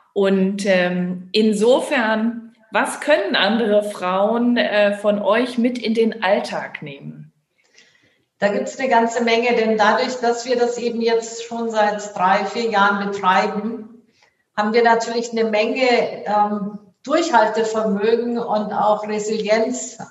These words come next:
Speaker 2: aufgebaut und bewiesen, auch eine Menge Risikobereitschaft in dem Moment, wo ich meinen Job aufgegeben habe, um das wirklich Vollzeit zu machen.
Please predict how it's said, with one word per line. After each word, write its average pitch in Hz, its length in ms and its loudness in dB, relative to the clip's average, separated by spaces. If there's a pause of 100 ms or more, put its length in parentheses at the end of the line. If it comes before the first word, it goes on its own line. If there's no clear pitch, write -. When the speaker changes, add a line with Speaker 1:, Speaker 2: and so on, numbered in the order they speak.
(100)
Speaker 2:
aufgebaut 185 800 2
und 185 340 -6
bewiesen, 208 600 -6
auch 202 380 -2
eine 208 120 -6
Menge 240 320 2
Risikobereitschaft 220 1300 0
in 202 140 -8
dem 208 160 -4
Moment, 214 460 0
wo 208 80 -8
ich 202 140 -8
meinen 190 200 2
Job 226 240 2
aufgegeben 196 540 0
habe, 185 160 0
um 190 100 0
das 190 160 -6
wirklich 196 300 -8
Vollzeit 202 520 0
zu 196 120 -6
machen. 214 540 -4